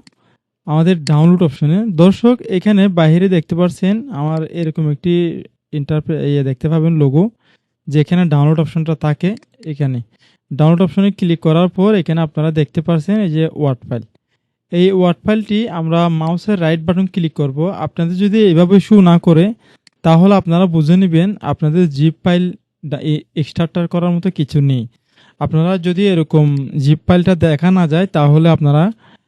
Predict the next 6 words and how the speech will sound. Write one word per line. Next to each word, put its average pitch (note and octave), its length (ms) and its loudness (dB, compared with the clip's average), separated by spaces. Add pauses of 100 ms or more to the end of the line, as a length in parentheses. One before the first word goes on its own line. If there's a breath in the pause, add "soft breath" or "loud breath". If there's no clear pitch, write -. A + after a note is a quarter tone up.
(420)
এই C#3 340 -6
একটা C#3 320 -6
কাজ E3 220 0
করবেন, D#3+ 460 2 (580)
Google-এ F3 400 6
গিয়ে E3 420 0